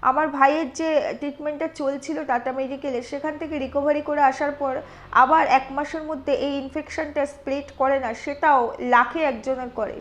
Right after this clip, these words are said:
সেটাও আমার ভাইয়ের। এই ইনফেকশনটাও আমার ভাইয়ের, মানে, এই ভাইরাসটাও আমার ভাইয়ের মধ্যে ইনজেক্ট করলো। সত্যি তাই, ভগবান কেন এরকম করে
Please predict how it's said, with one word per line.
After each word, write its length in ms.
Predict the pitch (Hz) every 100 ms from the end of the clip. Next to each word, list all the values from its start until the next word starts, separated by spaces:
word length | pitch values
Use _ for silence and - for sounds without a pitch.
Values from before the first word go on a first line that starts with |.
| -
সেটাও 280 | 254 285 294
আমার 300 | 262 247 269
ভাইয়ের। 540 | 262 226 214 - - - - 262
এই 100 | 311 330
ইনফেকশনটাও 640 | 302 320 - 320 294 302 262
আমার 160 | 247 247
ভাইয়ের, 260 | 240 240 220 - 233
মানে, 120 | 233 254
এই 80 | 262
ভাইরাসটাও 480 | 277 262 277 277 302 262
আমার 140 | 254 254
ভাইয়ের 260 | 233 233 254
মধ্যে 200 | 240 240 240
ইনজেক্ট 300 | 226 262 262 -
করলো। 280 | 220 214 233 - - - - -
সত্যি 320 | 302 247 - 302 294
তাই, 160 | 254 233 - 247 285
ভগবান 420 | 294 330 349 359 - - _ _ _ -
কেন 200 | 311 311 370
এরকম 280 | 359 349 359 320 277
করে 260 | 269 302